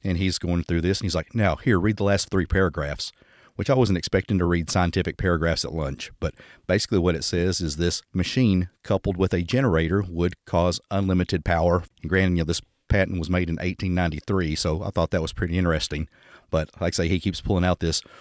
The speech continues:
"Or read Newton's law of this, or read so-and-so's theory on this." And it's basically blowing my mind, and as well as giving me a headache. And I'm thinking,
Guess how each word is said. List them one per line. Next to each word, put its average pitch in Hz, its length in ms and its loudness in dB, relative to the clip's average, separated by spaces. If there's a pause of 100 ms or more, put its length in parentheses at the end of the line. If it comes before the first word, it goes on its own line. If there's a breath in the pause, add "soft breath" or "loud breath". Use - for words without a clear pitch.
(140 loud breath)
"Or 90 140 -2
read 113 220 0
Newton's 101 360 0
law 98 220 4
of 80 80 -2
this, 82 320 -2
or 82 160 -4
read 104 240 -4
so-and-so's 98 480 0
theory 92 240 2
on 85 160 0
this." 78 300 -2
And 73 200 -4
it's 92 160 -2
basically 90 520 0
blowing 85 320 2
my 78 100 0
mind, 80 500 0
and 78 220 -6
as 92 160 -4
well 90 80 2
as 82 80 0
giving 90 160 -2
me 82 80 0
a 71 40 -4
headache. 80 440 -4 (380 loud breath)
And 85 100 -2
I'm 95 140 2
thinking, 82 380 -2